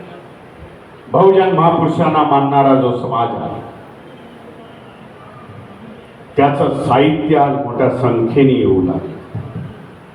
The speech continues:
त्याच्यानंतरचा काळ होता आपल्या व्यथा दाखवणारं साहित्य आलं.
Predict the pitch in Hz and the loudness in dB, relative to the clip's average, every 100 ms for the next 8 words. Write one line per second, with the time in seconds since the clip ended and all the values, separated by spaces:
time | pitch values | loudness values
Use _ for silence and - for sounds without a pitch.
0 | - - - - - - - - - - | -20 -20 -20 -20 -20 -20 -20 -20 -20 -20
1 | - - 160 - - - - - - - | -20 -20 -20 -20 -20 -20 -20 -20 -20 -18
2 | - 131 139 143 123 127 143 135 - 135 | -2 2 4 4 2 2 2 4 4 2
3 | 120 120 120 107 - - - - - - | 0 0 2 0 -2 -6 -8 -8 -12 -14
4 | - - - - - - - - - - | -16 -20 -20 -20 -20 -20 -20 -20 -20 -20
5 | - - - - - - - - - - | -20 -20 -20 -20 -20 -20 -20 -20 -20 -2
6 | - 151 147 135 131 127 131 175 180 165 | -2 0 2 2 0 -2 -2 2 2 2
7 | - 147 139 135 127 113 - 104 101 - | 0 -2 -2 0 -2 -2 -2 -4 -4 0
8 | - - | 0 0